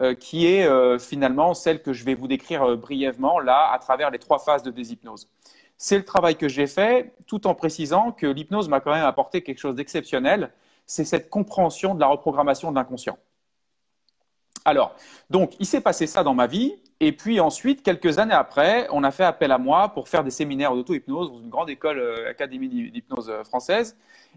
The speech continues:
Et, euh, également, ensuite, euh, on a constaté que, euh, bah, ma façon de pratiquer l'hypnose, bah, créait des raccourcis, des accélérations.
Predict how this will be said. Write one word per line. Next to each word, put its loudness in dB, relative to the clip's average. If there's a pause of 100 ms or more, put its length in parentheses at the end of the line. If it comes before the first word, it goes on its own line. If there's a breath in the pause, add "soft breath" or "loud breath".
(120)
Et, 4
euh, 6
également, 2
ensuite, -2
euh, 6
on 0
a 2
constaté -4
que, -4
euh, 4
bah, 4
ma 2
façon 0
de -2
pratiquer -4
l'hypnose, -2 (420)
bah, 2
créait 0
des 2
raccourcis, -2
des 0
accélérations. 0